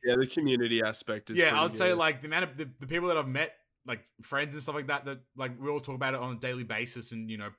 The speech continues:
Speaker 2: play the game. Like, that's always a fun part. And also just, like, it's still a good game. Like, as much as we shit on it,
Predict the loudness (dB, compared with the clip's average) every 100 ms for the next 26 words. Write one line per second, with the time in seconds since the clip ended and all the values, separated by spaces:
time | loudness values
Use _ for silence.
0 | -8 -6 -6 -6 -6 -6 -6 -6 -6 -10
1 | -8 -10 -8 -4 -4 -6 _ _ _ _
2 | -6 -2 0 0 -2 -2 0 0 0 _
3 | _ _ _ -4 -2 4 6 4 2 0
4 | 2 2 2 0 0 -2 -14 -6 -2 0
5 | 0 0 0 -2 -4 -4 -2 0 0 -2
6 | -4